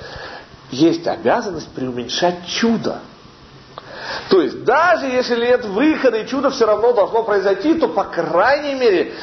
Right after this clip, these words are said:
мы должны сделать всё-таки всё равно всё от нас зависящее, чтобы его преуменьшить. Потому что чудо, это, помните, шах расписался в полном неумении, и его тут возьми и, и замени.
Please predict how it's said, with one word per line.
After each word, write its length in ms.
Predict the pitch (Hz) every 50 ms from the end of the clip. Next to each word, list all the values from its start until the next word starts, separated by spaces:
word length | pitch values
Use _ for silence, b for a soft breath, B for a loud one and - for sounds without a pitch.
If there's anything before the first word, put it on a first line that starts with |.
| B B
мы 100 | - 202
должны 220 | 220 214 190 226 208
сделать 280 | 165 214 240 220 -
всё-таки 280 | - 208 202 185 - 185
всё 200 | - - - 190
равно 300 | 190 175 180 220 233 208
всё 220 | - - 202 190
от 100 | 175 180
нас 160 | 175 170 147
зависящее, 760 | 131 143 127 110 98 - - - - - 160 185 208 202 -
чтобы 220 | - - 170 147 151
его 160 | 156 185 233
преуменьшить. 840 | - - 214 226 226 226 226 220 202 165 135 - - 107 92 - B B B B B B B B
Потому 260 | 170 170 185 240 294
что 140 | 277 - 254 -
чудо, 800 | - - - 339 349 359 277 214 233 214 220 226 - - - - - - - - - - - - - - - - - - - - -
это, 140 | - 156 139
помните, 280 | - 269 277 220 180 156
шах 340 | - - 240 233 190 -
расписался 800 | 185 175 - - - 160 - - 185 165 151 - - - 110 110 - - - - - - - -
в 160 | - - - -
полном 400 | 165 160 147 135 131 127 127 131
неумении, 680 | 143 156 170 202 247 311 339 320 269 220 170 143 135
и 480 | - - - 175 175 - - 139 - -
его 300 | - 190 254 277 262 254
тут 160 | 240 214 185
возьми 380 | 185 180 196 202 208 277 349 359
и, 600 | 339 311 262 - - - - - - - 240 240
и 40 | 226
замени. 560 | 208 254 254 254 240 190 123 90 - - -